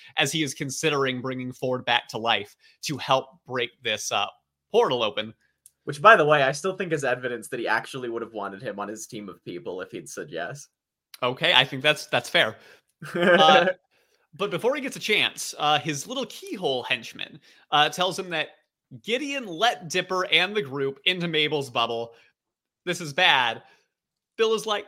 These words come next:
Speaker 1: "No, it's not. That's the most diabolical trap I've ever conceived. Anyone will give in to the temptation." He's very, very confident in that. Uh, and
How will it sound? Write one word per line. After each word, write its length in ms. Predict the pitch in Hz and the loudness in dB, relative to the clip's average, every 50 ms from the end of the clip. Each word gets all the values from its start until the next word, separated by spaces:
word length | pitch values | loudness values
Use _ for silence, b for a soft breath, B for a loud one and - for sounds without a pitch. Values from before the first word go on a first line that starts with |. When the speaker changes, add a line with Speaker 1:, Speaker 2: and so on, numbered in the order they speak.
| _ _ - | _ _ 4
Speaker 1:
"No, 200 | 381 359 349 269 | 6 6 6 6
it's 160 | - - 175 | 4 2 0
not. 420 | 151 147 156 160 156 156 156 156 | -2 0 2 4 4 4 2 2
That's 160 | - 240 226 - | 0 -2 -4 -2
the 80 | 247 | 0
most 200 | 220 214 190 - | 0 0 2 2
diabolical 580 | 185 175 170 160 151 160 160 160 160 151 170 151 | 4 4 4 4 4 4 2 2 0 -2 -6 -6
trap 280 | - 180 180 180 180 185 | -4 -2 -2 -2 -2 -2
I've 100 | 170 180 | -2 -4
ever 160 | 185 180 175 | -4 -4 -6
conceived. 560 | - 202 190 160 - 208 208 190 147 139 139 | -8 -10 -10 -10 -6 -4 -2 -2 -2 -2 0
Anyone 320 | 226 247 254 240 226 220 208 | -2 -2 -2 -2 -4 -2 -2
will 100 | 202 175 | -2 -2
give 200 | 156 170 160 170 | -2 -2 -2 -4
in 80 | 170 170 | -6 -6
to 60 | 165 | -6
the 100 | 165 165 | -10 -8
temptation." 680 | - 170 165 - - - 147 156 156 - - 104 85 113 | -6 -6 -6 -6 -4 -2 0 0 -2 -2 -6 -12 -10 -10
He's 160 | 127 127 135 | -12 -10 -10
very, 380 | 131 127 147 156 165 175 180 175 | -10 -6 -6 -4 -4 -4 -4 -6
very 280 | 156 151 151 147 143 139 | -4 -6 -6 -6 -6 -8
confident 600 | 131 - 135 131 131 131 - 120 113 - - - | -8 -6 -6 -6 -6 -6 -10 -14 -16 -16 -16 -16
in 120 | 117 104 | -16 -16
that. 300 | 104 95 - - - - _ _ _ _ _ _ _ _ _ _ _ _ _ _ _ _ _ _ _ _ _ _ _ _ _ _ _ - | -14 -16 -16 -16 -18 -20 _ _ _ _ _ _ _ _ _ _ _ _ _ _ _ _ _ _ _ _ _ _ _ _ _ _ _ -4
Uh, 300 | 143 135 123 123 120 117 - - _ _ | -2 0 0 2 0 0 -2 -6 _ _
and 400 | - 165 160 156 156 160 160 165 | -2 -2 -2 -2 -4 -8 -12 -14